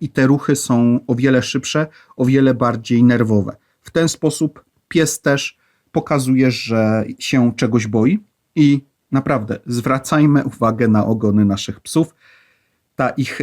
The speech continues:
mimika nie dotyczy ich twarzy, tylko ich ciała. No i cały ten materiał właśnie temu jest poświęcony. Piąta rzecz. Ciężar ciała psów jest oparny, jest oparty na tylnych łapach.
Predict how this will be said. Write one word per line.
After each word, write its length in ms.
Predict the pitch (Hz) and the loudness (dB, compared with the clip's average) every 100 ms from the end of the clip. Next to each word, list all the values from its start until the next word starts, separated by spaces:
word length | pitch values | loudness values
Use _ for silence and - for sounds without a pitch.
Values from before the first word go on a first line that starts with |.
| 123 | 0
mimika 640 | 127 160 160 135 127 147 - | 4 4 4 2 -2 -2 -2
nie 200 | 143 160 | 0 2
dotyczy 440 | 139 131 120 - | 0 -2 -4 -4
ich 180 | 104 - | -8 -10
twarzy, 460 | - - 123 160 180 | -8 -2 -2 -2 -4
tylko 480 | - 175 - 151 - | -4 -4 -2 -4 -2
ich 340 | 123 117 - _ | -4 -4 -10 _
ciała. 400 | - 143 139 151 156 _ _ | -6 -2 0 0 -2 _ _
No 80 | 220 | -4
i 80 | 196 | -2
cały 260 | - 147 | 0 0
ten 140 | 147 127 | 2 2
materiał 480 | 117 113 110 113 107 | 2 0 -2 -2 -2
właśnie 300 | 104 - 104 | -4 -6 -6
temu 260 | 101 98 | -2 -2
jest 360 | 92 92 - _ _ | -4 -8 -14 _ _
poświęcony. 600 | - 135 120 107 - 107 - _ _ _ _ _ _ _ | -6 -4 -2 -4 -4 -14 -16 _ _ _ _ _ _ _
Piąta 360 | - 147 135 107 | -2 0 2 0
rzecz. 300 | 101 - - _ _ _ | -2 -8 -16 _ _ _
Ciężar 500 | - 170 190 165 131 | -2 2 2 2 -2
ciała 300 | - 143 127 | -2 0 0
psów 460 | 117 - 139 156 - _ _ _ - | 0 -2 0 -2 -4 _ _ _ -6
jest 340 | 127 170 - | -2 -2 -2
oparny, 580 | - 151 131 127 127 127 131 _ | -6 -2 -2 2 4 4 2 _
jest 360 | 127 127 160 - | -4 0 0 -2
oparty 480 | 139 - 127 113 - | -6 -2 -2 -2 0
na 140 | 117 113 | 2 0
tylnych 580 | - 139 123 113 - | 0 4 6 4 0
łapach. 540 | 117 113 107 - - | -2 0 0 -6 -14